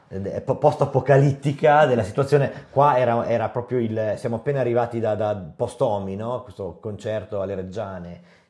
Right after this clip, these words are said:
che, che è stato pieno di persone, tre giorni di musica elettronica, e questa è la definiz-, è un po' la descrizione che viene leggendo da, da quest'ultima puntata di Radio Vasca. Food truck ai giardini, alcol a fiumi per tutti,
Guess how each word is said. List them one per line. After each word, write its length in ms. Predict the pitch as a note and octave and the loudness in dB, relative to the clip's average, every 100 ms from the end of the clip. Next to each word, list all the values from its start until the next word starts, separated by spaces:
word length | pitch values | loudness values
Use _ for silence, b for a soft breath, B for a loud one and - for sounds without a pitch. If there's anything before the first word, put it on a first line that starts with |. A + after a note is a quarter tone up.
| - | -18
che, 180 | D#2+ | -16
che 120 | E2 - | -16 -16
è 20 | |
stato 460 | - F2 E2+ D#2 - | -14 -12 -10 -12 -10
pieno 220 | G#2+ G2 | -10 -8
di 100 | F2+ | -10
persone, 340 | F2+ E2+ B2 | -12 -10 -10
tre 160 | - G#2 | -8 -8
giorni 380 | G2+ A2 G#2+ F2 | -4 -4 -4 -8
di 80 | |
musica 400 | F#2 G2+ G2+ G2 | -8 -8 -8 -10
elettronica, 880 | F2 E2+ - G2 G#2 A2+ C3+ C#3+ - B B | -14 -12 -6 -6 -6 -10 -6 -6 -6 B B
e 120 | - A#2 | -12 -4
questa 260 | D#3 - | -2 2
è 20 | |
la 80 | C#3+ | 4
definiz-, 400 | C3 - C3 B2+ | 4 2 -2 0
è 40 | D3 | 0
un 80 | |
po' 100 | C#3+ | 4
la 100 | D#3 | 6
descrizione 760 | D3 C3+ C#3 C3+ C#3 B2 B2 B2+ - B | 6 4 2 2 2 2 2 -2 -6 B
che 140 | - A2 | -4 -2
viene 200 | A2+ B2 | 0 0
leggendo 380 | A2 F2 G#2+ | -2 -4 -4
da, 240 | G#2 F2+ E2 | -4 -4 -4
da 180 | D#2+ - | -8 -12
quest'ultima 460 | - - A2+ A2 | -12 -6 -4 -4
puntata 200 | G2 G2+ | -4 -6
di 100 | G2+ | -4
Radio 160 | F2 F#2 | -4 -4
Vasca. 440 | D2 - - - _ _ b b | -6 -10 -18 -20 _ _ b b
Food 240 | - D#3 | -2 0
truck 240 | - F3+ F#3 | 4 2 4
ai 100 | D3+ | 4
giardini, 640 | B2+ G#2 F2+ D#2 D#2+ A2 _ _ b b b | 4 0 -4 -6 -10 -12 _ _ b b b
alcol 320 | C#3 E3+ C#3 | 2 4 4
a 60 | C3 | 2
fiumi 240 | D#3 E3 | 2 0
per 160 | A#2+ - | 0 -4
tutti, 500 | G2 E2+ - E2+ | -6 -8 -10 -12